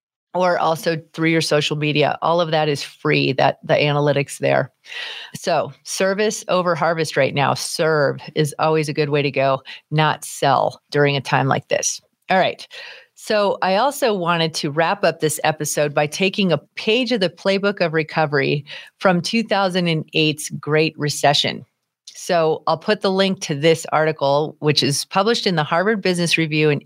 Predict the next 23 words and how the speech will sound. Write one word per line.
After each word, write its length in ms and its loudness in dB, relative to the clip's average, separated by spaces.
April 460 0
of 200 -4
two 240 -2
thousand 440 0
and 160 0
nine, 500 0
in 340 0
the 100 0
show 260 0
notes, 420 -2
as 160 0
well 200 2
as 160 -2
in 300 0
Facebook 500 0
here. 380 0
Um, 440 0
so 220 -2
basically, 640 0
this 280 0
article 400 0
was 160 0
titled, 500 0